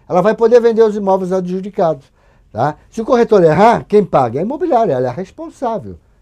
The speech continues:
não é? Não tem mais aquela questão da pessoa física. Então, a imobiliária que é a responsável e manter esse contrato com o banco, com a Caixa Econômica, <clears throat> no caso, ok?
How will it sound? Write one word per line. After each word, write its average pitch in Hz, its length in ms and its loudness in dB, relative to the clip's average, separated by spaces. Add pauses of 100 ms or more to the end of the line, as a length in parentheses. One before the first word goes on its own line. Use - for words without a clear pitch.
não 117 120 -6
é? 156 140 2
Não 98 180 -14
tem 202 140 -6
mais 160 240 -2
aquela 123 340 -6
questão 113 260 -14
da 117 60 -12
pessoa 110 380 -14
física. 98 200 -20
Então, 139 160 -14
a 175 60 -8
imobiliária 214 460 -6
que 247 80 -10
é 240 40 -8
a 220 40 -8
responsável 214 600 -10 (240)
e 196 80 -8
manter 185 260 -4
esse 262 180 -6
contrato 131 520 -8
com 131 220 -10 (160)
o 120 80 -10
banco, 104 320 -8
com 113 80 -16
a 107 60 -16
Caixa 117 240 -14
Econômica, 123 540 -14 (140)
<clears throat> - 420 -20
no 143 140 -8
caso, 104 360 -8
ok? 101 300 -6